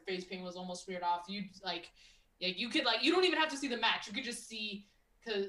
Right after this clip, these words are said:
like, just by her interview afterwards that she went through hell, and she still came back up on top. And Thunder Rosa, again, I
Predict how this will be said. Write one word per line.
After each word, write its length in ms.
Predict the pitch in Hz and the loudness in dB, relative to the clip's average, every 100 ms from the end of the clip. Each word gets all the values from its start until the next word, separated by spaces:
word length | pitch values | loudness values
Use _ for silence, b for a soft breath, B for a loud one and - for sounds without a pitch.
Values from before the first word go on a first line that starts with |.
| 196 | 0
like, 220 | 190 185 - - | 0 -2 -12 -8
just 340 | 220 220 - | -4 -4 -2
by 220 | - 180 185 | 2 2 2
her 280 | 190 180 190 | -2 -4 -4
interview 400 | 190 202 196 185 | -4 -4 -2 0
afterwards 380 | 175 214 208 | 0 -2 -4
that 100 | 190 | -4
she 320 | 185 226 202 202 | -4 -6 -6 -2
went 220 | 214 208 | -2 -2
through 200 | 214 214 - - | -8 -12 -14 -14
hell, 680 | - - 196 - - - - | -14 -6 -2 -2 -2 -10 -8
and 120 | 190 185 | -6 -6
she 120 | 202 | -8
still 200 | 196 196 | -6 -6
came 220 | - 190 | -6 -4
back 220 | 185 180 | -2 -2
up 140 | 175 175 | -6 -10
on 140 | 175 | -12
top. 360 | - - - - | -10 -10 -10 -10
And 160 | 185 190 | -8 -4
Thunder 220 | 220 214 | -4 -4
Rosa, 500 | 202 196 196 208 202 B B | 0 0 0 0 -2 B B
again, 240 | 196 190 180 | -2 -2 0
I 80 | 185 | -2